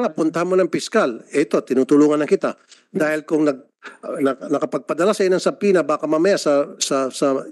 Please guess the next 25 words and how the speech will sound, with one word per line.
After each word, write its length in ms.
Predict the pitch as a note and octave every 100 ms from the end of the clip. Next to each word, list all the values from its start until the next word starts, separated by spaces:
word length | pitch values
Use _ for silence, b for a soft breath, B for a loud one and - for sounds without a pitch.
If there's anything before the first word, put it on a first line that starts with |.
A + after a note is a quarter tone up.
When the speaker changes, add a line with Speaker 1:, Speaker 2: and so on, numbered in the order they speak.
| - -
Speaker 1:
maling 320 | B2+ C#3+ F3
address 400 | D3 C3+ G3 -
na 80 | D#3
ipadala, 480 | D3 C#3 F3+ G#3 C#3+ _ _ _
eh, 160 | - C3+
hindi 160 | D3
ka 80 | D#3+
na 80 | D3+
binig-, 480 | D3 C#3 C#3+ C#3 D#3
nagkaroon 400 | C#3 D3+ D3 C#3
ng 40 | C3+
pagkakataon 400 | D#3 A#3 E3 C#3+
para 160 | C#3+
sumagot, 480 | C3+ E3+ A3 D3+ D3+
eh, 80 | C3
baka 240 | D#3 D#3 C#3
bigla 240 | C#3+ C#3+
ka 80 | C#3
mawarat, 480 | D3 D3 A3 A3 - -
mahuli 400 | C#3 B2+ C#3+ C3+
ka 160 | D3
na 160 | G#3 D3
lang. 60 | - _ _ _ _ _
Nagets 320 | D3+ C#3 - D#3
mo? 320 | F#3 -